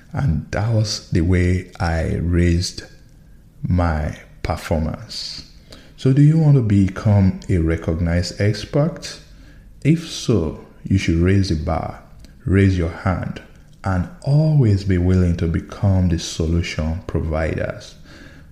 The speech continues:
Very soon, you'll be noticed. So that's step two. You've got to become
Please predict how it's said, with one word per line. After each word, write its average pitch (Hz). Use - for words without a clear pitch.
Very 104
soon, 82
you'll 87
be -
noticed. -
So 98
that's 98
step -
two. -
You've 82
got 101
to 98
become 82